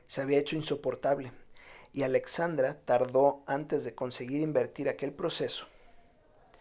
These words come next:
Ella decía, "No hay nada extraño en el hecho de que pueda haber creado mi propia alucinación.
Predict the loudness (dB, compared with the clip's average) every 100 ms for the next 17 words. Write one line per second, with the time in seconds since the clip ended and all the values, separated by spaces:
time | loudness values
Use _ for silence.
0 | -20 -20 -20 -20 -20 -20 -20 -6 2 4
1 | 4 0 -4 -6 -10 -6 -2 4 4 4
2 | 2 0 2 0 0 0 0 -2 -2 -6
3 | 2 4 6 4 2 -2 -2 -2 -6 -6
4 | -6 -2 -4 -2 -4 -4 -6 -8 -6 0
5 | 0